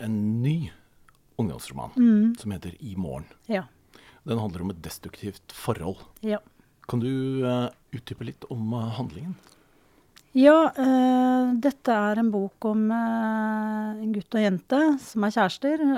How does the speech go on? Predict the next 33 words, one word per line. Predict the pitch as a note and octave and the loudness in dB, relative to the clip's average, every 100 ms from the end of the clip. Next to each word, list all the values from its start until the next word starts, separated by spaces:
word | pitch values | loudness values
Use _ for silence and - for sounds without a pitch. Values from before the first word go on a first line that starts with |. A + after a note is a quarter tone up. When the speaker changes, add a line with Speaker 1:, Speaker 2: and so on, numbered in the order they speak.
| A#3 A3 | 0 -4
Speaker 2:
og | |
som | - G#3+ | -2 -2
har | G3+ | -2
vært | G3+ | -2
kjærester | A#3 F3+ - - G3+ G3 | -2 -4 -4 -6 -4 -2
i | F#3+ F#3+ - | -2 -2 -6
to | - G3+ F#3 B3 | -12 -10 -8 0
år. | B3 D#4 D4 C#4 - - - _ _ _ _ _ _ _ _ _ _ _ - | 2 4 0 -4 -18 -20 -20 _ _ _ _ _ _ _ _ _ _ _ -6
Eh, | A#3+ A3 G#3+ A3+ | -2 0 2 0
vi | A3 A3+ | 0 -2
treffer | A3 F#3+ - - G#3 | -2 -4 -6 -6 -2
de | G#3 G3+ G3 G3 - | 2 2 0 -2 -6
på | - F#3+ E3+ E3+ F3 E3+ - | -8 -4 -2 -2 -4 -4 -6
Andreas, | G3+ G3 F3 E3+ F3 F#3+ - | -4 -2 -2 -4 -4 -8 -6
det | G3+ | -6
er | G3+ G#3 G#3+ | -4 -6 -4
Andreas | G#3+ F3+ F#3 G3 B3 | -6 -4 -4 -6 -4
og | |
Ingrid. | A#3 F#3 G#3 A#3+ | -2 0 0 -2
Vi | A3+ | -4
treffer, | - G3+ - G#3 G3 | -6 -10 -8 -6 -4
eh, | G3+ G3 | -4 -2
de | G3 | -4
på | F#3+ G#3+ G3 | -4 -6 -4
Andreas | G3+ G3 F#3 F#3 | -4 -4 -4 -6
sin | - G3 F#3+ G3+ - | -6 -6 -4 -8 -10
atten-årsdag, | - G#3+ F#3 C#4+ D#4 D4+ A3+ | -6 -6 0 0 0 -8 -6
hvor | A3 G#3 G3 | -2 -2 -2
han, | G3+ F#3+ F#3+ G3 | -4 -2 -2 -4
eh, | F#3+ F#3+ - _ _ _ _ _ | -4 -6 -10 _ _ _ _ _
skal | - - G3+ | -20 -6 -6
kjøre | - G#3 D3 F3+ | -2 -2 0 0
opp, | C4+ | -2